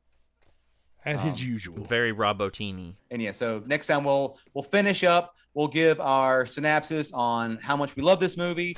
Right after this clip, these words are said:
Speaker 3: <laughs>
Speaker 2: what the movie means to
Speaker 3: Spoiler.
Speaker 2: us, um, our, um, what, uh, our first impressions of this movie were when we were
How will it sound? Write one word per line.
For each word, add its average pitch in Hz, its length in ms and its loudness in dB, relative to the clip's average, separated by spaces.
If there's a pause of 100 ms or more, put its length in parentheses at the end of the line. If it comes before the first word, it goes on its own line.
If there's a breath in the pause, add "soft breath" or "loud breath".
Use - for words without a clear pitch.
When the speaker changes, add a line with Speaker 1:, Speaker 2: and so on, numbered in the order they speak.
(100)
Speaker 3:
<laughs> - 120 -8
Speaker 2:
what 151 120 -6
the 147 60 -6
movie 135 220 -4
means 190 220 2
to 127 80 8
Speaker 3:
Spoiler. 160 240 6
Speaker 2:
us, 160 240 2 (420 soft breath)
um, 123 600 2 (140)
our, 117 840 2 (200)
um, 98 680 -6 (120)
what, 110 500 -4
uh, 113 60 -8
our 104 400 -4
first 117 320 -6
impressions 120 460 -6
of 110 60 -12
this 120 140 -8
movie 117 220 -6
were 117 240 -6
when 110 120 -10
we 110 80 -10
were 101 280 -10